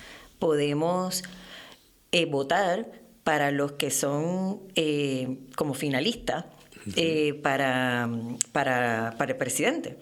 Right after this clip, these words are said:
Speaker 1: Así que
Speaker 2: Siempre que viváis en otro estado que no sea Puerto Rico.
Speaker 1: No, no, en, en
Speaker 2: Eh,
Speaker 1: Puerto
Speaker 2: desde Puerto
Speaker 1: Rico.
Speaker 2: Rico.
Speaker 1: No podemos votar por el presidente, pero podemos votar en las, en las primarias.
Speaker 2: En las primarias.
Speaker 1: Eh, si vives en Estados Unidos, como eres ciudadano americano, eh, que la ciudadanía americana nos la dieron a principios del siglo pasado,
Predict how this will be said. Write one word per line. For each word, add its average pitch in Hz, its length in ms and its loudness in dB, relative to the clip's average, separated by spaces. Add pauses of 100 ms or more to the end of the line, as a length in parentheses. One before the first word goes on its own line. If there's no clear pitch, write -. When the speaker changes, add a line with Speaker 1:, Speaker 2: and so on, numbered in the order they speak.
Speaker 1:
Así - 200 -2
que 147 360 0
Speaker 2:
Siempre 120 320 4
que 120 60 4
viváis 117 300 6
en 120 80 0
otro 98 220 2
estado 113 300 2
que 104 60 2
no 95 100 0
sea 92 140 0
Puerto 92 220 0
Rico. 143 160 2
Speaker 1:
No, 220 100 6
no, 233 320 0
en, 131 180 -2
en 147 100 2
Speaker 2:
Eh, - 40 -4
Speaker 1:
Puerto 180 240 2
Speaker 2:
desde - 80 2
Puerto 196 200 4
Speaker 1:
Rico. 208 80 4
Speaker 2:
Rico. 190 120 0
Speaker 1:
No 190 80 4
podemos 202 240 4
votar 165 240 4
por 208 100 2
el 196 80 -4
presidente, 175 600 2
pero 156 200 0
podemos 143 300 0
votar 160 280 2
en 190 120 2
las, 151 120 2 (160)
en 147 180 0
las 135 100 -2
primarias. 147 320 2
Speaker 2:
En - 60 4
las - 40 -2
primarias. 76 400 -2 (500)
Speaker 1:
Eh, 147 360 0
si 180 240 2
vives 180 240 4
en 208 100 0
Estados 190 340 2
Unidos, 226 340 2
como 185 180 -2
eres 143 140 -2
ciudadano 143 260 2
americano, 160 560 -2 (580)
eh, 143 120 0
que 143 80 0
la 135 80 2
ciudadanía 135 340 2
americana 147 380 0
nos 147 100 0
la 135 80 0
dieron 139 460 -2
a 131 80 -4
principios 135 400 -4
del 135 100 -2
siglo 143 240 0
pasado, 185 480 -2